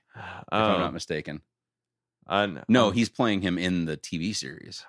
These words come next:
Speaker 1: actually.
Speaker 2: Oh, of, uh,
Speaker 1: Uh, what's his name? The green,
Speaker 2: Green?
Speaker 1: green guy, yeah, the big guy with the glasses.
Speaker 2: Yeah, on the hill.
Speaker 1: Yeah.
Speaker 2: He is the hill.
Speaker 1: He is, he's the, he's the place.
Speaker 2: <laughs>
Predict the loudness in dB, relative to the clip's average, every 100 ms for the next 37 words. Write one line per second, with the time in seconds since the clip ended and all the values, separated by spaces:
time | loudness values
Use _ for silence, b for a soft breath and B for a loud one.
0 | _ 6 8 10 8 8 6 6 6 6
1 | 6 8 8 8 6 2 0 -2 0 -2
2 | 0 0 2 6 6 6 2 2 4 4
3 | 4 0 0 0 0 0 2 2 2 0
4 | 2 2 2 -4 -6 0 4 4 4 0
5 | 4 4 4 2 0 2 4 6 6 4
6 | -2 _ 2 4 2 -2 0 4 4 4
7 | 2 4 4 6 6 6 2 2 2 4
8 | 2 0 2 2 2 2 2 2 4 4
9 | 4 2